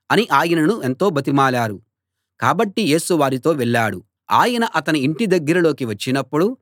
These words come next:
ఆ శతాధిపతి తన స్నేహితులను కొందరిని పంపి, వారితో యేసుకు ఇలా చెప్పించాడు, "ప్రభూ, నువ్వు శ్రమ తీసుకోవద్దు.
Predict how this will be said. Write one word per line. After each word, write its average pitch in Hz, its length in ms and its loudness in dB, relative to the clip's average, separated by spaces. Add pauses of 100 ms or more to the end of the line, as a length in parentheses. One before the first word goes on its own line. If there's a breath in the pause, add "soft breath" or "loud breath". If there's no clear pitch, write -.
(300)
ఆ 131 100 4
శతాధిపతి 190 640 -2
తన 151 200 -2
స్నేహితులను 170 640 0
కొందరిని 127 400 -2
పంపి, 123 440 0 (360)
వారితో 214 440 2
యేసుకు 185 420 0
ఇలా 147 200 0
చెప్పించాడు, 123 680 -4 (320)
"ప్రభూ, 131 380 2 (200)
నువ్వు 143 260 2
శ్రమ 143 280 -2
తీసుకోవద్దు. 165 840 -2